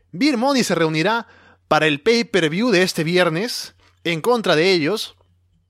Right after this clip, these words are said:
Y bueno, yo ya sabía que iba a haber un pay-per-view de T N A este viernes, pero no sabía cómo iban a tratar este tema en, en televisión.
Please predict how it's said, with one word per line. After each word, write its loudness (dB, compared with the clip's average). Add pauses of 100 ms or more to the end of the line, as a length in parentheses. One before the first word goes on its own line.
(240)
Y -8
bueno, 0
yo 2
ya 0
sabía 0
que -4
iba -2
a -2
haber -4
un -8
pay-per-view -2
de -2
T -4
N -4
A -4
este -4
viernes, 0 (600)
pero 0 (340)
no -4
sabía 0
cómo -2
iban 0
a -2
tratar -2
este -2
tema -2
en, -6
en -10
televisión. -2